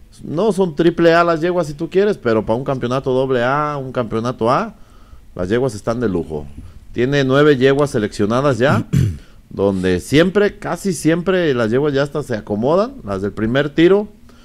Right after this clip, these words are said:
son cómodas, las del segundo tiro son las duras, y las del tercer tiro son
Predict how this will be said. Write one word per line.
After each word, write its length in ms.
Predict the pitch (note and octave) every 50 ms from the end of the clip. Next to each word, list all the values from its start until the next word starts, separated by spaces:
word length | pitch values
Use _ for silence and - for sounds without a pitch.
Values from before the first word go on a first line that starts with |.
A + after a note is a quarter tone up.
| - - - - - -
son 200 | - - A#2 B2
cómodas, 600 | A2 C3+ D3+ E3+ F#3+ G3 G#3 A#3 B3+ A3 - - - - - - - - - -
las 240 | - G2 G2 G2 E2
del 180 | G2 F#2+ F#2
segundo 420 | E2 F2 G2 F#2+ A#2 C3+ C#3+ D3 C#3+
tiro 420 | C#3+ C#3+ D3+ E3 F#3+ G#3+ A#3 - - - - - - - - - - -
son 160 | - G2 A#2
las 140 | A#2+ A#2+ G#2+
duras, 500 | G2+ C3+ E3+ G3 A#3 B3+ C4 - - - - - - - - - - - - - - - - - - - -
y 100 | - G2+
las 160 | G2 G2+ G2
del 160 | G2 G2+ F#2+
tercer 360 | - G2+ G2 F2+ A#2 C3+ C#3+ C#3+
tiro 260 | - D3+ D#3 D#3 C#3+
son 720 | B2+ C3+ D3 D3 D3 C#3 A2+ A2 G#2+ A2 F#2+ E2 F2+ -